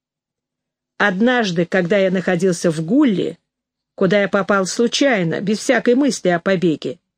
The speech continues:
один мой приятель, отправлявшийся в Лондон на корабле своего отца,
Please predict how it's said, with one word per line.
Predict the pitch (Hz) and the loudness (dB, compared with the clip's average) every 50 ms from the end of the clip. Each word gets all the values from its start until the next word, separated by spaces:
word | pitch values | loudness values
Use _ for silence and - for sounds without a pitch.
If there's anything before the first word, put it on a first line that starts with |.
| _ _ _ _ _ - - - - - - _ - | _ _ _ _ _ -20 -20 -20 -20 -20 -20 _ -2
один | 208 226 247 208 262 339 381 370 | 0 0 2 4 4 4 4 4
мой | 320 302 320 320 320 | 4 4 4 2 2
приятель, | 320 - 302 285 277 254 269 320 320 262 214 - - - 156 - - - _ _ _ _ _ _ _ _ _ _ _ | 2 2 2 2 4 4 4 4 2 2 0 -4 -2 -4 -2 -2 -4 -8 _ _ _ _ _ _ _ _ _ _ _
отправлявшийся | - 196 202 - _ 214 214 214 196 220 247 269 262 233 - - - 226 208 170 - 196 180 | 0 0 0 0 _ 0 2 2 2 2 2 0 0 -2 -4 0 0 0 0 2 0 0 0
в | 170 | 2
Лондон | 190 202 247 262 226 202 190 165 180 175 170 | 2 4 4 4 4 2 2 0 0 0 0
на | 170 180 175 | 0 0 0
корабле | - 202 190 196 185 170 196 196 175 | 0 -2 0 0 0 0 0 0 0
своего | - - - 175 165 156 147 160 | -2 -2 -2 0 0 2 2 0
отца, | 156 156 156 - - - - 311 381 392 | 0 -2 -4 -8 -8 -2 -2 0 0 -2